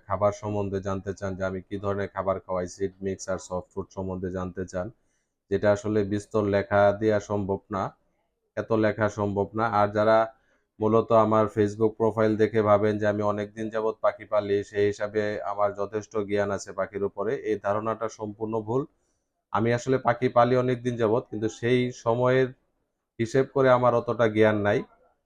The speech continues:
আপনাদের মতোই আমিও একসময় অনেকজনকেই বিরক্ত করতাম, খোঁচায় খোঁচায় অনেক কথা তাদের কাছ থেকে জানতাম, জানার চেষ্টা করতাম, অনেকেই হেল্প করছে আমারে।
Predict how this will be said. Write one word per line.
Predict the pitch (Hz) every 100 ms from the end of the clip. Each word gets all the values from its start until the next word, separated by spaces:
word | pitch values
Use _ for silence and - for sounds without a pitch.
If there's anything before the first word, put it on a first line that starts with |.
| _ _ _
আপনাদের | - - 123 131 135
মতোই | 135 143 135
আমিও | 123 123 123
একসময় | 120 - 123 123
অনেকজনকেই | 113 113 110 117 110 120 120
বিরক্ত | 107 104 110 110 -
করতাম, | 107 107 98 113 113
খোঁচায় | 113 104 110
খোঁচায় | 107 101 107
অনেক | 104 104 101
কথা | 104 110 107
তাদের | 104 101 98 101
কাছ | 101
থেকে | - 101
জানতাম, | 98 101 98 104 101
জানার | 101 101
চেষ্টা | 98 107 - 104
করতাম, | 101 95 110 107
অনেকেই | 101 101 107
হেল্প | 104 98 -
করছে | 104 101 -
আমারে। | 101 101 107